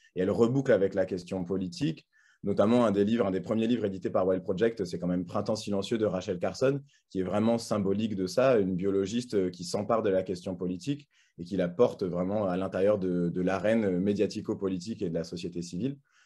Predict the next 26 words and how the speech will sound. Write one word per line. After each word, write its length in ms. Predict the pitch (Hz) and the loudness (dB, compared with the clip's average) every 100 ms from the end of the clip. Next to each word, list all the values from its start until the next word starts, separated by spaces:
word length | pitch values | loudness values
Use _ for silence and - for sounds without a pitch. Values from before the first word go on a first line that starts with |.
| _ _ - | _ _ -12
Donc 120 | 98 | -2
moi, 140 | 110 131 | 4 4
je 40 | |
dirais 240 | 120 127 120 | 6 4 6
que, 100 | 120 | 4
euh, 440 | 104 104 98 87 | 4 4 4 2
une 100 | 117 | 2
des 120 | 120 | 2
choses, 260 | - 139 120 | 2 0 2
euh, 540 | 101 101 101 98 85 | 2 2 2 0 -4
enfin, 200 | - 104 110 | -6 -4 -2
un 60 | |
des 100 | 120 | -2
courants 240 | 123 123 139 | 0 0 0
qui 140 | 123 | 0
est 20 | |
vraiment 260 | 92 104 120 | -2 0 0
un 60 | 110 | 0
courant 260 | 107 98 | -2 -2
majeur 360 | 101 107 120 117 | 2 2 4 2
de, 200 | 95 92 | 0 0
de 140 | 92 | 0
mon 180 | 101 101 | 2 0
point 160 | 110 107 | 0 -2
de 60 | |
vue 240 | 107 135 | 0 -2